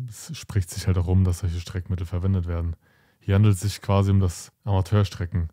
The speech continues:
Es ist weiter verbreitet, wie wir denken, aber es hält sich noch einigermaßen im Rahmen.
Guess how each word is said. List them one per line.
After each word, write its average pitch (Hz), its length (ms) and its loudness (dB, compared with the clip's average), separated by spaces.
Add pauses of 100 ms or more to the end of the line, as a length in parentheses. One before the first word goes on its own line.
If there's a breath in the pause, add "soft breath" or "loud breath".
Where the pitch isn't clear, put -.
Es - 120 -18
ist 90 120 -4
weiter 107 220 8
verbreitet, 104 580 2
wie 101 140 4
wir 98 80 4
denken, 117 480 6 (220)
aber 95 540 2 (920)
es - 140 -2
hält 107 140 6
sich - 100 -6
noch 104 140 6
einigermaßen 104 640 8
im 95 80 6
Rahmen. 90 480 2